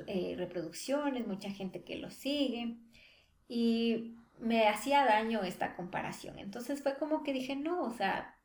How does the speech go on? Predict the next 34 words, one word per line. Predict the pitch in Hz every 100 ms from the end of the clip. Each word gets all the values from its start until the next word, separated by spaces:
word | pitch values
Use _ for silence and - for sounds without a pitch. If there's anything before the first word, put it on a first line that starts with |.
| -
entendí | 214 220 220 208 196 226 294 294
que | 262 -
estas | - 196 220 -
personas | 247 - 226 214 208
no | 208
vienen | 196 220 247 277 214 180 - - - - _
desde | 185 196 196 190 208 220 - -
el | 226 196
mismo | 196 202 233
punto | 226 208 233
en |
el | 220 190
que | 175
yo | 180
estoy, | 190 - 180 180 294 -
no, | 214 202 196
no | 202
iniciamos, | 208 214 - 202 - 214 202
digamos, | 190 185 196
tampoco | 190 190 202
en | 196
el |
mismo | 190 190
punto | 196 196 202
de | 196
partida. | 185 - 180 180 226 254 - _
Y | - 233
lo | 247
que | 277
también | 285 285 320
es | 330
importante | 285 269 254 214 220 254 254 - - - _ -
es | 226 254 - - -
que | 226 214 214 -